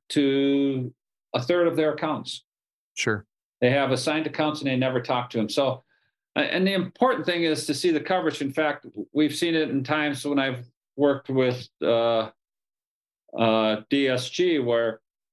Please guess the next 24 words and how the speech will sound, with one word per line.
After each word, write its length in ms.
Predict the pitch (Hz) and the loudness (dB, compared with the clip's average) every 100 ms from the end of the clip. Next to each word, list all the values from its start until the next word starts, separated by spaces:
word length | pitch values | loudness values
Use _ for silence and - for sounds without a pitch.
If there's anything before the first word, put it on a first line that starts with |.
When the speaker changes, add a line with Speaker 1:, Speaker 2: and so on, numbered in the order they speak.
| _ _ _ _ _ - | _ _ _ _ _ -18
Speaker 1:
where 340 | 95 120 131 | -6 0 2
you 240 | 131 135 123 | 2 2 0
apply 320 | 127 147 139 | 0 0 0
the 120 | 135 | -2
analytics. 920 | 135 131 120 160 202 131 139 - - - _ _ _ _ _ _ _ | -4 -2 0 2 2 0 -2 -8 -16 -20 _ _ _ _ _ _ _
Well, 500 | 147 151 147 143 - _ _ | 2 4 2 0 -4 _ _
if 220 | 147 147 | -2 2
we 120 | 160 | 2
don't 220 | 165 202 190 | 2 0 0
cover 260 | 190 190 | -2 0
an 80 | 151 | -2
account, 460 | 110 151 135 127 - _ _ _ _ _ _ - - | -4 -2 -2 -4 -6 _ _ _ _ _ _ -20 -2
the 140 | 127 | 4
wallet 400 | 123 151 156 135 | 6 6 4 0
share 320 | 127 143 131 113 | 0 0 2 2
is 180 | - | -2
small. 580 | - 139 123 87 107 117 _ _ _ 120 | -4 0 0 0 -2 -6 _ _ _ -6
If 120 | 123 | -2
we 100 | 123 | 0
cover 340 | 170 165 151 | 0 2 2
it 60 | 123 | 2
with 140 | 117 | 2
inside 400 | 160 156 135 113 | 0 0 -2 -2
sales, 500 | - 123 117 110 - | -2 0 0 -2 -6